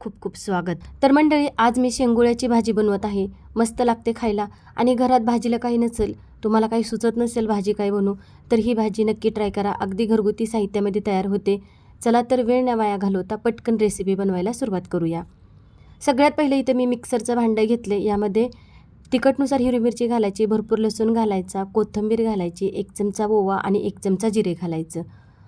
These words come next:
आणि हे मिक्सरमधून चांगलं बारीक करून घ्यायचं आहे. आता हे वाटण थोड्या वेळासाठी बाजूला ठेवूया. यानंतर इथे एक आपल्याला बाउल घ्यायचं आहे. आता यामध्ये आपल्याला एक छोटी वाटी गव्हाचं पीठ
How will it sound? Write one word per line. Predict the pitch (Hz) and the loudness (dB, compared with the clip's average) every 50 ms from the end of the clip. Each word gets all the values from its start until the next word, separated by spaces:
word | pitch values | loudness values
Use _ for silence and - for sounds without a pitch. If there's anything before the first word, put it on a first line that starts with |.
| - - - | -20 -8 -2
आणि | - 254 262 | 0 2 2
हे | 254 277 | 4 2
मिक्सरमधून | 269 262 254 - - 269 254 254 247 226 247 247 233 | 2 0 -2 -2 -4 -2 0 0 0 0 0 0 0
चांगलं | 240 220 214 208 214 208 | 0 0 0 0 0 0
बारीक | 202 208 196 196 202 196 | 0 2 2 0 0 -2
करून | - 214 190 202 | -2 -2 0 0
घ्यायचं | 214 208 220 208 180 190 - - 202 | 0 0 0 0 0 -2 -2 -4 -4
आहे. | 262 269 - - - - - - - - - | -4 -4 -6 -14 -20 -20 -20 -20 -20 -12 -8
आता | - 220 - 247 | -6 -2 0 0
हे | 240 254 277 | 2 2 4
वाटण | 254 233 226 226 240 240 233 | 4 2 2 0 -2 -2 -2
थोड्या | 240 233 220 208 | -2 -2 0 0
वेळासाठी | 196 190 196 196 202 196 233 214 | 0 -2 -2 -4 -2 0 0 2
बाजूला | 214 208 190 202 190 196 | 2 2 0 0 -2 -2
ठेवूया. | 196 202 226 208 202 190 202 226 - - _ _ _ - - - | -2 -2 -2 0 0 0 -2 -2 -6 -12 _ _ _ -16 -6 0
यानंतर | 220 220 226 233 240 233 247 247 | 2 4 4 4 4 2 2 0
इथे | 254 247 - 233 233 | 0 0 0 2 2
एक | 220 226 220 | 2 0 -2
आपल्याला | 220 214 214 208 208 | -4 -2 -2 0 0
बाउल | 202 220 214 208 214 | 2 2 2 2 2
घ्यायचं | 208 226 233 226 220 - 208 | 2 0 0 -2 -2 -4 -6
आहे. | 208 220 - - - - - - | -8 -8 -10 -16 -20 -18 -8 -4
आता | - 220 - 240 | -2 0 2 2
यामध्ये | 247 247 240 240 247 247 220 240 | 2 2 2 0 0 0 0 0
आपल्याला | 233 233 233 226 220 220 220 220 - - - - - - | 0 0 -2 0 0 0 -2 -4 -8 -18 -20 -14 -8 -6
एक | 247 226 - - | -6 -4 -4 -2
छोटी | 285 302 302 - 294 | 0 0 0 0 2
वाटी | 285 277 254 240 - 254 254 269 262 - - - - - - - - 233 | 2 2 2 2 0 -2 -2 -2 -4 -8 -16 -20 -20 -20 -16 -4 0 2
गव्हाचं | 240 233 240 240 240 240 226 | 4 4 4 2 2 0 -2
पीठ | 233 233 226 233 | 0 0 -2 -2